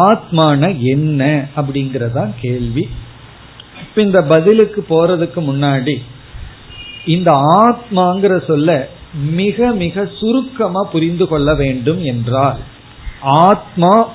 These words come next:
அப்படின்னா what? What is ஆத்மா? ஆத்மான என்ன?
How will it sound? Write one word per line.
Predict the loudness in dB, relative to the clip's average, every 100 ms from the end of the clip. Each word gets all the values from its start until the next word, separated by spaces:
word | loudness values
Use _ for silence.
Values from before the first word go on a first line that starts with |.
| -4
அப்படின்னா | -2 -2 -2 -2 -4 -4
what? | 2 4 4 0 -4
What | 0 0 -2
is | -4 -4 -4
ஆத்மா? | -6 -6 -8 -6 -4 -4 -2
ஆத்மான | -2 -2 -6 -4 -2 -2 -4
என்ன? | -6 -6 -4 -4 -4